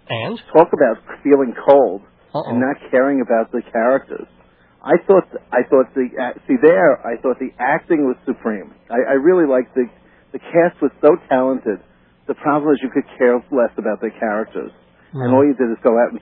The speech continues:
Speaker 2: sing the costumes.
Speaker 1: Your, your other job is that you do parties and things and, and catering with balloons and flowers and what, what, what is the actual, what is that called?
Speaker 2: It's called Fancy Schmancy.
Speaker 1: Fancy
Speaker 2: We don't
Speaker 1: Sch-
Speaker 2: do flowers, but we do everything else.
Speaker 1: So,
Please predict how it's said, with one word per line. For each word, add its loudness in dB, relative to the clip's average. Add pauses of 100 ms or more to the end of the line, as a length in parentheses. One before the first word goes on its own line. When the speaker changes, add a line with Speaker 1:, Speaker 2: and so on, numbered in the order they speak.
Speaker 2:
sing -2
the -4
costumes. -10 (280)
Speaker 1:
Your, -2
your -6
other -4
job -6
is -12
that -8
you -12
do -6
parties -8
and -8
things -6
and, -8
and -14
catering -6
with -8
balloons -2
and -10
flowers -4
and -12 (400)
what, 4
what, -2
what -6
is -10
the -2
actual, -6
what -10
is -6
that -6
called? -8 (260)
Speaker 2:
It's -10
called -2 (100)
Fancy -4
Schmancy. -6 (180)
Speaker 1:
Fancy 0
Speaker 2:
We -2
don't 4
Speaker 1:
Sch- -6
Speaker 2:
do 0
flowers, 0
but -2
we -8
do -6 (140)
everything 0
else. -18 (840)
Speaker 1:
So, -6